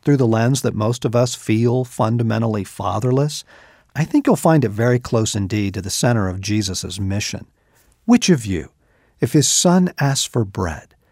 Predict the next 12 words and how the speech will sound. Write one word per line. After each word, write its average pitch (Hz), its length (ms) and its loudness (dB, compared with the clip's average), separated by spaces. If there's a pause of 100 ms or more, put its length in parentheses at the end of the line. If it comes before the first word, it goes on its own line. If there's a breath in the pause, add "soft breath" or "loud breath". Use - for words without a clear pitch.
(160)
will 190 100 6
give 269 180 4
him 269 140 6
a 254 60 4
stone? 247 680 2 (580 soft breath)
Or 196 120 8
if 196 100 0
he 185 180 4
asks 190 260 4
for 165 240 4
a 135 40 6
fish, - 720 0